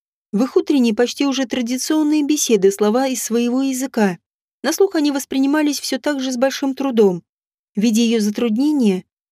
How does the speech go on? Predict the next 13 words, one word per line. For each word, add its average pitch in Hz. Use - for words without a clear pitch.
Садаши 311
решил 320
тоже 208
говорить 226
с -
ней 262
на 262
своем 254
языке. 233
Произносил 285
самые 311
простые 294
фразы. 185